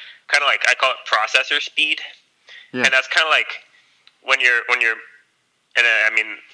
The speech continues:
Speaker 1: the application I see is, like, running on technical trails, but basically you're running down a hill. And it's like, and I'm not calling people who are bad runners, like, bad technical runners, like, stupid. Um, <laughs> but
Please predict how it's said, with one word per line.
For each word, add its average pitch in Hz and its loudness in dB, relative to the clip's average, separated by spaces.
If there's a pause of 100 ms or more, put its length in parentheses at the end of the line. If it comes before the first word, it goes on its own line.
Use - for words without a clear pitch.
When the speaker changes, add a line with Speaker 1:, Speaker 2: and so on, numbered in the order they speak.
(120)
Speaker 1:
the 139 0
application 120 -4
I 101 4
see 104 -2
is, 101 -4
like, 92 2 (260)
running 98 0
on 95 2 (100)
technical 95 -2
trails, 95 -2
but - -12
basically 110 -2
you're 92 -2
running 92 0
down 90 2
a - -4
hill. 117 -2 (1000)
And 110 0
it's - -4
like, 98 -2 (380)
and 123 2
I'm 127 0
not 143 2
calling 160 0
people 131 -4
who 123 -8
are 117 -2
bad 107 0
runners, 98 -2 (200)
like, 98 0 (100)
bad 104 0
technical 104 -4
runners, 95 -2
like, 82 -6
stupid. - -6 (320)
Um, 87 -2
<laughs> - 0
but - -2